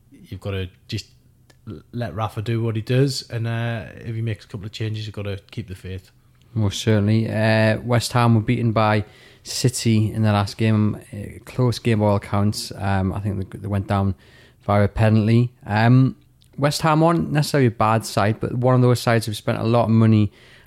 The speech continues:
Speaker 2: and really should be further up the table, given the amount of money they've spent, but the, the, the results aren't really going for them.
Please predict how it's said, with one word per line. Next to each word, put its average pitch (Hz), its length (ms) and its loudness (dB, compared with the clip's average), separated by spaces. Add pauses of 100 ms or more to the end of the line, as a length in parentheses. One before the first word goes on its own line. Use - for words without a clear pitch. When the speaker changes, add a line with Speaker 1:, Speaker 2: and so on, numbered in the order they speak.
(100)
Speaker 2:
and 104 200 2
really 110 260 4
should 110 320 0
be 107 280 2 (240)
further 113 380 0
up 104 60 -2
the 110 80 -4
table, 104 680 2 (360)
given 123 260 4
the 117 40 6
amount 110 160 4
of 101 60 4
money 98 180 6
they've 92 160 0
spent, 101 340 0
but 101 100 -4
the, 98 60 -2
the, 110 340 -8
the 113 140 -6
results 117 460 0
aren't 123 400 -2
really 123 160 2
going 123 240 2
for - 140 -8
them. 98 180 -6